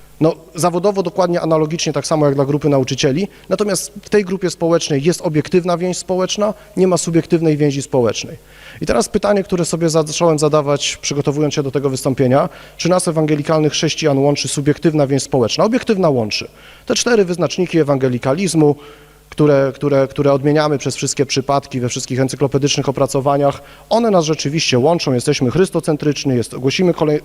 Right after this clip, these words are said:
ko-, konieczność nowonarodzenia, mówimy sola scriptura i w naszych kościołach jest aktywizm. E, natomiast rzeczywiście tej subiektywnej, e, więzi społecznej nam brakuje,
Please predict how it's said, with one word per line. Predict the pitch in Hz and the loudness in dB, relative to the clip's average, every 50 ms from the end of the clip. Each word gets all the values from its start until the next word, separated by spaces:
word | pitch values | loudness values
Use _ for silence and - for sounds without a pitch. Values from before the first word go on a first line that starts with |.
| - - | -6 -8
ko-, | - 139 | -8 -6
konieczność | - - 156 160 165 151 - 139 - | -2 0 2 2 2 0 -2 -4 -2
nowonarodzenia, | 147 139 147 143 139 139 139 131 143 139 135 131 127 - - - - - - - - - | -2 0 2 2 2 2 2 0 0 2 2 2 0 -2 -4 -16 -20 -20 -20 -14 -4 0
mówimy | 139 135 165 226 233 202 | 0 2 4 4 2 2
sola | 175 - 196 185 180 | 2 0 0 0 0
scriptura | - - 175 156 - - 170 156 151 143 | 0 -2 -6 -6 -4 -2 0 2 4 2
i | 131 | 2
w | 139 | 0
naszych | 139 123 - 135 - | 0 -2 -2 -4 -4
kościołach | - 135 - - 156 143 139 131 123 156 | -4 -4 -2 0 0 2 0 0 0 0
jest | 143 - | 0 0
aktywizm. | 143 - - 135 120 110 139 196 214 226 180 - - - - - - - - - - - - - - - - - - - - - - - - - - - | 0 -2 0 0 0 2 0 -2 -2 -4 -8 -10 -18 -20 -20 -20 -20 -20 -20 -20 -20 -20 -20 -20 -20 -20 -20 -20 -20 -20 -20 -20 -20 -20 -20 -16 -8 -2
E, | 123 127 135 | 0 2 4
natomiast | 156 196 - 220 220 220 208 175 - | 4 2 2 2 0 0 0 0 -2
rzeczywiście | 147 143 165 202 202 - - 190 165 175 165 - - - 175 165 160 170 165 151 - - - - | -2 0 2 2 2 0 -2 -4 -4 -2 -4 -4 -2 2 2 2 2 2 0 -4 -8 -12 -6 -2
tej | 160 151 151 | 0 0 2
subiektywnej, | - 185 160 165 156 - - 190 175 175 175 160 160 160 147 - - - - - | 2 2 2 2 2 2 2 0 2 2 2 2 2 0 -2 -4 -10 -16 -10 -6
e, | - 131 131 135 | -2 0 2 2
więzi | 135 160 165 151 147 156 | 2 2 2 2 0 -2
społecznej | - - - 143 143 147 147 - - - 143 135 139 139 | -4 -2 0 2 2 2 2 0 0 0 0 2 2 4
nam | 135 139 139 | 2 2 2
brakuje, | 131 139 131 - - 151 135 113 113 127 147 | 2 0 0 2 2 2 4 4 4 2 0